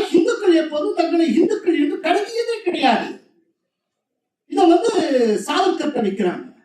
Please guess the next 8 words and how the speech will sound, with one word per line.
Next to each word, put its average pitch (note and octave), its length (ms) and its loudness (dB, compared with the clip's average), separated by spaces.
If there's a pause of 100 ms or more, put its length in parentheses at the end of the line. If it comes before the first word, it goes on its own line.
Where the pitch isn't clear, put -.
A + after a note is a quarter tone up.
(560)
அப்போ A3 200 -6 (180)
சாவர்கர் C#4 600 -2
என்ன A#3+ 220 -4
சொல்லுகிறார் A#3 580 -6
அப்படின்னா, F3 400 -8 (580)
"நீங்கள் C#4 400 -2 (100)
ஹிந்து E4 460 2 (100)
சமயத்தை D4 720 -8